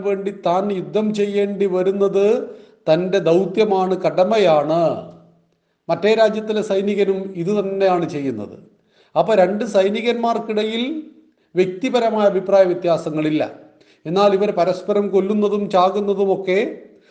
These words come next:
തീർച്ചയായിട്ടും വിശാലമായ രാഷ്ട്രത്തിൻ്റെ താല്പര്യത്തെ സംരക്ഷിക്കുവാനാണ്.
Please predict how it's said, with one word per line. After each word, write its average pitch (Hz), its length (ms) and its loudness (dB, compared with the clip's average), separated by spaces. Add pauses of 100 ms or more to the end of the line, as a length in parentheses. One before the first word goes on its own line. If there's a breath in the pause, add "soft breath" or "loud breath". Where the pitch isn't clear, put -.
(160 soft breath)
തീർച്ചയായിട്ടും 196 760 2
വിശാലമായ 196 720 2
രാഷ്ട്രത്തിൻ്റെ 185 680 -2
താല്പര്യത്തെ 170 600 -2
സംരക്ഷിക്കുവാനാണ്. 147 1000 -4